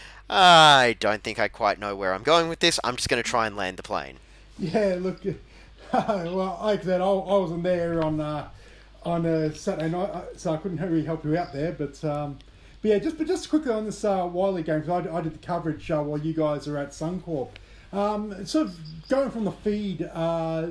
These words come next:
Speaker 2: that, that, uh, Melbourne City were providing, there, there were a couple of chances for the Roar. Mirza Muratovic obviously was lively again.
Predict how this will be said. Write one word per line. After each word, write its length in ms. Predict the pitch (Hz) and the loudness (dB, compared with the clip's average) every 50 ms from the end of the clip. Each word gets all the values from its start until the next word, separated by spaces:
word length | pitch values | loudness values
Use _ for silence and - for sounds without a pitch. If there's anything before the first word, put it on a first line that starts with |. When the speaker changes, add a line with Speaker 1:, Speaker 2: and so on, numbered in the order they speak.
| 156 - - - - - - - - - - - | -8 -12 -16 -20 -20 -20 -20 -20 -20 -20 -16 -4
Speaker 2:
that, 220 | 165 208 202 175 | -2 -2 -2 0
that, 260 | 196 185 185 185 - 190 | 0 0 -2 -2 -2 -2
uh, 160 | 180 170 170 | 0 0 0
Melbourne 300 | 175 190 190 175 165 156 | 0 0 -2 -2 -2 -6
City 240 | - - 214 214 214 | -4 -4 -4 -4 -2
were 100 | 196 170 | -2 -2
providing, 640 | - 160 156 - 165 151 147 151 151 160 165 165 170 | -2 -4 -4 -2 0 0 0 0 0 0 -2 -2 -2
there, 140 | 185 196 208 | -4 -4 -2
there 140 | 190 226 | -2 -2
were 60 | 233 226 | -2 -2
a 40 | |
couple 180 | - 285 294 311 | -4 -4 -4 -4
of 60 | - | -4
chances 260 | - 233 214 175 165 | -2 -4 -4 -4 -6
for 120 | - 190 180 | -6 -4 -2
the 60 | 165 | 0
Roar. 200 | 175 180 180 175 | 0 0 -2 -2
Mirza 240 | 185 202 202 202 180 | -2 -2 -2 -2 -2
Muratovic 500 | 165 165 165 175 185 156 160 151 - - | -2 0 0 0 -2 -4 -4 -6 -4 -4
obviously 280 | 165 156 - - 165 | -6 -6 -4 -4 -4
was 180 | 151 143 123 127 | -4 -4 -2 0
lively 380 | 156 156 160 156 - 147 139 135 | 0 0 0 0 -2 -4 -6 -6
again. 500 | 127 131 160 160 165 151 143 143 - | -4 -2 -2 -2 0 -2 -4 -6 -10